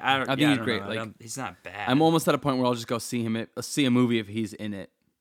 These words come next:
Speaker 2: 'cause I think he's so good.
Speaker 1: Yeah. Well, I mean, so we've also got Super eight, Captain America, The First Avenger,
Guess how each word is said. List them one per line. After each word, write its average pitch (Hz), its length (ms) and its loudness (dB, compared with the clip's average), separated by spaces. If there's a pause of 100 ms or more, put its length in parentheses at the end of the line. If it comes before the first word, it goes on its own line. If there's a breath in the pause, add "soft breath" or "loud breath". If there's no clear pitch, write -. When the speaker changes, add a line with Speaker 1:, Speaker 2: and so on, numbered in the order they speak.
(200)
Speaker 2:
'cause 117 120 -8
I 113 60 2
think 120 160 -2
he's 113 140 -6
so 104 160 -4
good. 98 320 -10 (240)
Speaker 1:
Yeah. 98 360 -8 (420 soft breath)
Well, 135 100 0
I 151 60 0
mean, 160 140 -2
so 151 120 -2
we've 147 160 -8
also 175 160 -4
got 131 160 -2
Super 127 340 -4
eight, 117 360 -6
Captain 123 300 -8
America, 110 360 -6
The 107 80 -8
First 113 300 -10
Avenger, 98 540 -12